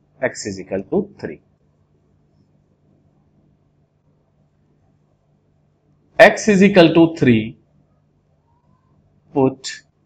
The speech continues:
in equation। First और second में भी रख सकते हैं, लेकिन बहुत बड़ा हो जाएगा, तो चलिए थर्ड में रख लेते हैं।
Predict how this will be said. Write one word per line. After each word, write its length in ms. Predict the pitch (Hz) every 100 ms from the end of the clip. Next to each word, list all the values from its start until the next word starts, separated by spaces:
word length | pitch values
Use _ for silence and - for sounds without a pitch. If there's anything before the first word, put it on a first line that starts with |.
| _ _ -
in 360 | 139 127 110 120 - _ _ _ _ _ _ 139
equation। 560 | 143 127 110 110 104 - _ _ -
First 400 | - - 226 240 240
और 120 | 233
second 380 | 208 196 190 190
में 100 | 190
भी 100 | 185
रख 160 | 147
सकते 300 | - 117 -
हैं, 60 | 101
लेकिन 280 | 135 185 175
बहुत 140 | 170
बड़ा 200 | 151 156
हो 140 | 170 170
जाएगा, 360 | 175 185 220 _ _ -
तो 60 |
चलिए 280 | 117 117 110
थर्ड 360 | - 147 135 117
में 140 | 110
रख 180 | 90 -
लेते 280 | 85 -
हैं। 120 | 80